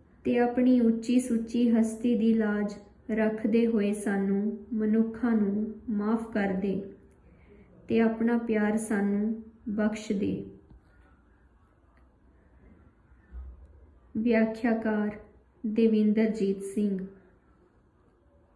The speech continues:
ਪਿਆਰੇ ਸਰੋਤਾ ਜਨੋ,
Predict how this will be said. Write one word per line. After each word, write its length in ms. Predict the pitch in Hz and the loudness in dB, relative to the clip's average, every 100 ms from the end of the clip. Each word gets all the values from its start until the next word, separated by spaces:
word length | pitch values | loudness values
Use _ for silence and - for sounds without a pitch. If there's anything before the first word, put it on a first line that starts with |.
| _ _ _ _ _ _ _ _ _ _ _ _ - | _ _ _ _ _ _ _ _ _ _ _ _ -2
ਪਿਆਰੇ 420 | 226 220 220 254 | 0 2 4 4
ਸਰੋਤਾ 580 | - 226 214 - 240 240 | 2 2 0 0 2 2
ਜਨੋ, 440 | 220 208 208 220 | 2 2 0 -2